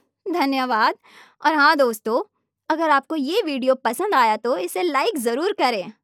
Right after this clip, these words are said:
अपने दोस्तों और परिवार के साथ शेयर करें ताकि वो भी पढ़ने के फ़ायदों के बारे में जान सके। और ऐसे ही वीडियोज़ देखने के लिए हमारे चैनल को सब्सक्राइब करना ना भूलें।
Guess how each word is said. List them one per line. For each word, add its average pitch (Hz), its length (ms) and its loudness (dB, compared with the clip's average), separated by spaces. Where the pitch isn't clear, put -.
अपने 254 280 -4
दोस्तों 285 460 0
और 508 180 0
परिवार 302 420 2
के 392 140 -6
साथ 277 240 2
शेयर 277 360 -2
करें 254 320 -2
ताकि 339 300 0
वो 262 220 0
भी 302 140 0
पढ़ने 269 400 -2
के 330 160 -6
फ़ायदों 262 420 2
के 294 120 -6
बारे 262 260 2
में 381 160 -2
जान 254 300 2
सके। 214 320 -6
और - 120 0
ऐसे 392 360 -2
ही 403 140 -2
वीडियोज़ 285 480 0
देखने 294 400 -4
के 285 140 -8
लिए 269 140 -4
हमारे 302 400 -2
चैनल 240 320 -4
को 320 140 -2
सब्सक्राइब 285 680 0
करना 254 260 -2
ना 294 240 2
भूलें। 240 360 -4